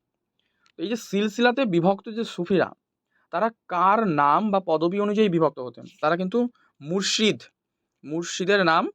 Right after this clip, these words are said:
বা পদবী অনুযায়ী বিভক্ত হতেন। সুফি সাধকদের যে মূল অংশ সিলসিলার সদস্য হিসেবে ইসলাম ধর্মতত্ত্ব ও শরিয়তের সঙ্গে সামঞ্জস্য রেখে অতীন্দ্রিয় ধর্ম চর্চা করতেন, তাদের বলা হতো বাসরা।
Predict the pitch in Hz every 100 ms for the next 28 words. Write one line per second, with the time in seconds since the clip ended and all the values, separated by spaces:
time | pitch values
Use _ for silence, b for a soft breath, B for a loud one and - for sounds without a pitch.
0 | - 147 147 143 156 156 220 160 135 131
1 | 226 480 _ 151 156 104 - _ _ _
2 | _ _ _ _ _ _ _ _ _ _
3 | _ 185 220 226 233 226 233 233 202 214
4 | - 151 175 160 123 b b b - 190
5 | 190 208 220 214 170 160 175 196 196 196
6 | 147 - 165 180 190 190 190 - 202 165
7 | 175 b b - 170 185 208 202 214 208
8 | 180 156 170 185 202 185 185 165 156 170
9 | 185 190 190 190 190 202 202 220 165 147
10 | 160 170 190 277 - _ _ _ 127 156
11 | 156 147 110